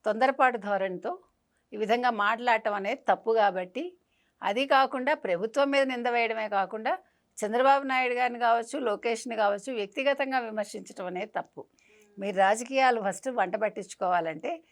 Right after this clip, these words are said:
వ్యక్తుల్ని విమర్శించకూడదు మనం. వ్యక్తుల్ని మాట్లాడే మాటలు కావచ్చు, లేదు వాళ్ళు ఏదన్నా అంటే దానికి మీరు బదులు ఇవ్వచ్చు, లేదు ప్రశ్నించవచ్చు అంతవరకే, లేదు అంశాల వారీగా మీరు ప్రశ్నించవచ్చు.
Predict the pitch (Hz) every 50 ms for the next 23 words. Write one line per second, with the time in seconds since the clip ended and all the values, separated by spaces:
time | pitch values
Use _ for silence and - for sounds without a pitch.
0 | _ _ _ _ - 196 208 233 247 240 - - 349 330 330 302 277 262 247 247
1 | 233 - 262 208 190 - - 180 165 160 135 139 147 135 139 - 320 349 _ _
2 | _ _ 415 415 403 392 _ _ _ _ _ _ _ 208 196 202 214 208 214 -
3 | 349 330 320 330 294 277 247 247 254 247 277 254 247 240 226 214 208 202 214 226
4 | 269 262 262 247 247 240 233 233 233 - 294 277 247 233 240 254 247 285 277 220
5 | 165 - - _ _ - 240 254 208 233 220 208 190 196 214 240 277 294 277 240
6 | 202 202 226 226 285 330 415 440 440 _ _ _ _ _ _ _ _ _ _ _
7 | _ _ _ _ _ _ _ _ _ - - - 233 262 269 277 262 277 269 262
8 | 254 220 202 208 202 226 247 269 269 294 285 277 285 349 359 349 320 262 247 247
9 | 294 269 262 233 226 226 - 269 262 233 202 190 160 - - 180 170 160 196 202
10 | 185 175 - - - - _ - - - - - _ _ _ - 233 269 302 359
11 | 330 - 220 254 240 - - 320 330 302 294 294 294 277 269 277 269 262 254 247
12 | 240 233 240 294 285 302 247 226 - 226 214 202 175 160 143 135 - - -